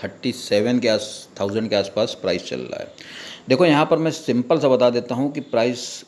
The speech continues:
action जो होता है वो काफ़ी ज़्यादा रिलायबल होता है आपको किसी भी क्रिप्टोकरेंसी स्टॉक या फॉरेक्स की अपडेट के लिए। यहाँ पर basically देखो क्या हुआ,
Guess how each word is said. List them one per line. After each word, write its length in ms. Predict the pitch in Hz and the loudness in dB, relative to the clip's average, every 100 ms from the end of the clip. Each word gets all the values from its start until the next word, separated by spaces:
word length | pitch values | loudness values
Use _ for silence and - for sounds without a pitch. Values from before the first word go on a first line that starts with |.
| 113 | -8
action 360 | - - 147 | -6 -2 0
जो 100 | 135 | 2
होता 260 | 110 98 104 | 0 0 -2
है 100 | 127 | -2
वो 240 | 123 120 | 0 0
काफ़ी 420 | 123 110 98 - 117 | 0 0 0 -2 0
ज़्यादा 400 | 104 101 143 165 - - - 95 | 0 0 0 -4 -12 -20 -6 -2
रिलायबल 460 | 104 107 107 131 | 2 4 4 2
होता 280 | 117 117 139 | 2 0 -2
है 140 | 147 | -2
आपको 380 | - 107 113 - | -4 -4 -6 -8
किसी 400 | - 127 - 160 | -6 -6 -4 -4
भी 260 | 139 143 165 | -2 -2 -2
क्रिप्टोकरेंसी 680 | 147 123 131 123 120 117 127 | -2 0 2 4 2 0 -4
स्टॉक 400 | - 117 120 131 | -2 0 0 0
या 80 | 117 | 0
फॉरेक्स 340 | 101 107 107 | 2 2 0
की 120 | - | -2
अपडेट 320 | 95 82 95 | -2 -2 -4
के 120 | - 67 | -4 -10
लिए। 260 | - - - - - - | -12 -14 -18 -20 -20 -8
यहाँ 280 | 104 127 185 | -2 0 0
पर 120 | 180 | -2
basically 420 | 160 151 165 165 | -2 -2 -2 -2
देखो 200 | 156 147 | 0 -2
क्या 200 | 139 135 | 0 0
हुआ, 260 | 104 95 | 0 0